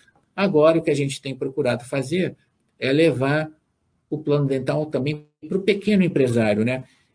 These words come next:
E aí, através dessa parceria com o Bradesco, através da parceria com o Banco do Brasil, a gente tem tido aí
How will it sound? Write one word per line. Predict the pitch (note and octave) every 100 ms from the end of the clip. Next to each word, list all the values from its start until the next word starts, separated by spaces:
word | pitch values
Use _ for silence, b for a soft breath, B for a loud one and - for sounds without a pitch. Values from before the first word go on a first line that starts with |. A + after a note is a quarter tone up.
| _ -
E | F3+
aí, | D3+ E3
através | D#3 D3+ C#3 C#3
dessa | C3 B2
parceria | B2+ B2+ - C3 B2
com | B2
o |
Bradesco, | A2+ G2+ C3+ D3 - B2
através | A#2+ A#2+ B2
da | A#2
parceria | A#2+ - A#2+ A#2
com | C3
o |
Banco | A#2+ A#2 B2+
do |
Brasil, | C3 B2 C3 C#3+
a |
gente | C#3 C#3 -
tem | C#3
tido | A#2+ B2 A#2+
aí | A2+ B2